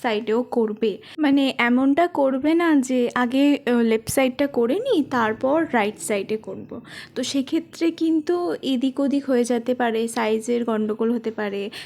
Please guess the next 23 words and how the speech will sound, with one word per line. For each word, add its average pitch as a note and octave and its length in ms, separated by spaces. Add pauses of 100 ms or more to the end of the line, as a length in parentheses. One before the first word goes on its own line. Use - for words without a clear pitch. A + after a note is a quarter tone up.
(120)
ছোট D#4 240
বড় A#3+ 280
হতে A3 240
পারে। A#3 320 (300)
মানে C#4 340 (200)
তুমি E4 240
যেই C4+ 300
ডিজাইনটা E4 840 (180)
বাঁদিকে A#3 420
করছো, E4 400
সেই D4+ 300
ডিজাইনটাই D#4+ 520
ডান A#3 300
দিকে A#3+ 180
করবে, A#3+ 300
এবং D4 380 (320)
যখন, C#4+ 460
যখন D4+ 500
যে B3+ 200
ডিজাইনটা D4 440
করবে, D#4+ 340
সেই C#4+ 300
ডিজাইনটাই, C4+ 640